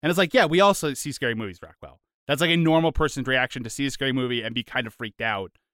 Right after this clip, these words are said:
that night. But I, you know what I mean? Like, it, it feels like a ref-, like a referencey joke as opposed to him being like, "I feel like I'm in a movie."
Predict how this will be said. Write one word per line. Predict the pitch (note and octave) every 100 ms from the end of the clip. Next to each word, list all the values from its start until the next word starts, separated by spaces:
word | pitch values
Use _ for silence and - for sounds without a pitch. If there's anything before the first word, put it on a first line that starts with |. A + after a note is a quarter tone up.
| _ _ _ _ _
that | C3+ C3+ A#2+
night. | B2 G2 _ - _ _ _
But | E3+ E3 D3 - _ -
I, | D#3 F3 F3 E3+ -
you | F#3+
know |
what | G3+
I | F#3+
mean? | F3+ F3+ G3+ F3
Like, | F3 E3 D3 - _ _ _ _
it, | F3 F#3+ -
it | F#3+
feels | D#3 - G#3+ A3+ G#3
like | F#3+
a | F3
ref-, | C#3 D3+ D#3+ -
like | D3 C3+
a | C3
referencey | A#2+ D3 - D3 C3 C3+ C3 B2+ A#2+ A2 -
joke | - C3 D#3+ - - _ _ _ -
as | D#3 D#3+
opposed | D#3 F#3 F#3+ F#3
to | F3
him | E3 E3
being | D#3 D3+
like, | C#3+ C3+ B2+ C3
"I | D3+
feel | - F3+ E3+
like | D#3+
I'm | D3 C#3
in | C3+
a | B2+
movie." | A2 A#2 G#2 F#2